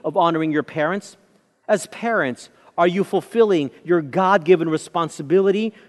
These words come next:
to model Christ-likeness to your children?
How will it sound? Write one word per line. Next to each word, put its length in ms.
to 100
model 480
Christ-likeness 920
to 100
your 120
children? 580